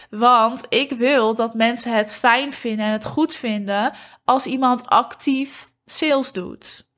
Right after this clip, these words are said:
Ik snap dat je niet altijd koud sales moet doen, hè? Ik bedoel, ik zit in de marketing en de sales. Dus als iemand dat weet, ben ik dat wel. Ik zeg dus ook niet, nogmaals, dat ik het koud doe of dat jij het koud moet doen.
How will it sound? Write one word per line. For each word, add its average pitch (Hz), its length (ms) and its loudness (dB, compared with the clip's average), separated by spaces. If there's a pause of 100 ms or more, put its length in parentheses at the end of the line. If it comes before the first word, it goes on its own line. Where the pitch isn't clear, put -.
(600)
Ik - 180 -4
snap - 340 2
dat 175 160 2
je 262 80 -4
niet 254 220 0
altijd 226 440 0
koud 202 560 2
sales 269 360 0
moet 240 160 -4
doen, 233 180 0
hè? 220 260 4
Ik 214 140 -6
bedoel, 208 200 -4
ik 226 180 0
zit 226 180 -2
in 220 80 -2
de 214 60 -2
marketing 208 480 2
en 247 60 2
de 226 100 0
sales. 220 300 2
Dus 226 180 2
als 226 100 -2
iemand 269 340 0
dat 226 140 2
weet, 202 260 2
ben 196 160 0
ik - 200 -4
dat 220 180 0
wel. 202 420 2 (480)
Ik 240 120 -4
zeg 294 240 2
dus 262 140 0
ook 240 120 2
niet, 269 340 -2
nogmaals, 233 420 2
dat 233 180 -6
ik 269 140 0
het 285 200 -4
koud 208 320 0
doe 214 100 -6
of 208 80 -8
dat 214 180 -8
jij 220 200 2
het 254 140 -4
koud 202 320 -2
moet 190 140 -6
doen. 202 320 -8